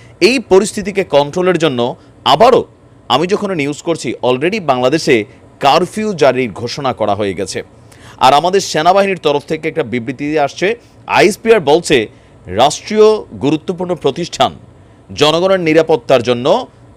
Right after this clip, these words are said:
কারফিউ জারি। আর সারা বাংলাদেশের জনগণকে কারফিউ চলাকালীন যে নিয়মকানুন আছে, সেগুলোকে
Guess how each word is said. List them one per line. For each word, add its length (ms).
কারফিউ 480
জারি। 320
আর 200
সারা 240
বাংলাদেশের 580
জনগণকে 580
কারফিউ 420
চলাকালীন 560
যে 140
নিয়মকানুন 720
আছে, 200
সেগুলোকে 600